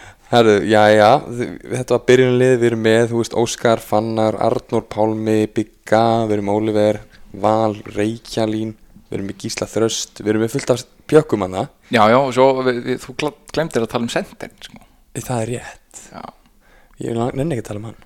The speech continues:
Speaker 2: Nenni ekki að tala um hann.
Speaker 1: Nei, við skulum bara s-, s-, spólum yfir hann. Nei, komið þið með, býttu, ég ætla að gís-, nei, jú, Tómas Leó.
Speaker 2: Já, það er rétt.
Speaker 1: Sjötíu og sjö leiki, tuttugu og fimm
Speaker 2: Mhm.
Speaker 1: mörk, kemur frá Sindra, greinilega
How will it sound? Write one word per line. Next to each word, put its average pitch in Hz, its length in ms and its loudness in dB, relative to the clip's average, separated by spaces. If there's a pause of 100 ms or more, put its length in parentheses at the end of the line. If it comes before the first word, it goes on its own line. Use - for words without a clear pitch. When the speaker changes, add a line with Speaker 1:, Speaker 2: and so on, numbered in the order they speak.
(140)
Speaker 2:
Nenni 123 340 -6
ekki 110 100 -10
að - 40 -6
tala 101 120 -8
um 101 80 -16
hann. 107 100 -14
Speaker 1:
Nei, 101 120 -14
við 113 160 -18
skulum 110 120 -14
bara - 120 -8
s-, - 320 -16
s-, - 140 -20 (260)
spólum 123 360 -12
yfir 113 180 -8
hann. - 100 -16
Nei, 104 300 -4
komið 151 320 0
þið 143 60 -4
með, 143 200 0
býttu, 135 260 -4
ég 123 80 4
ætla 131 100 0
að - 60 -10
gís-, - 200 -12
nei, 151 280 -6
jú, 160 200 -4 (560)
Tómas 170 340 -2
Leó. 98 160 0 (140)
Speaker 2:
Já, 131 160 4 (380)
það 151 120 0
er 143 120 4
rétt. - 280 -8
Speaker 1:
Sjötíu 165 420 2
og 139 60 -6
sjö 170 120 6
leiki, 131 400 6
tuttugu 170 360 4
og - 40 0
fimm 180 180 4
Speaker 2:
Mhm. 151 80 2
Speaker 1:
mörk, - 360 4 (100)
kemur 143 240 -4
frá 143 100 -6
Sindra, 143 400 2 (400)
greinilega 131 600 2